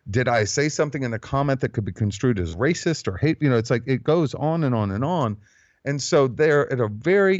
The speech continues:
interesting, scary moment in time right now as to, does one person get to edit our culture?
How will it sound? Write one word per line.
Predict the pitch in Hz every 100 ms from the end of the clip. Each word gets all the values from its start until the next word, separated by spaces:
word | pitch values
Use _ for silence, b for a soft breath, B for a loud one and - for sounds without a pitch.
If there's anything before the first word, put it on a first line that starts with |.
| -
interesting, | 143 147 151 - - 135 117
scary | - - 127 147
moment | 143 117 117 95 92 -
in | 98 92
time | - 180 190 170
right | 110 98
now | 98 95 90 87 b b b b
as | 123 127 -
to, | 117 104 98 - _ _ _
does | 123 98
one | 101 180 254
person | - 190 - 180
get | 139 131
to | - -
edit | 107 143 -
our | 113 110
culture? | - 107 113 139 147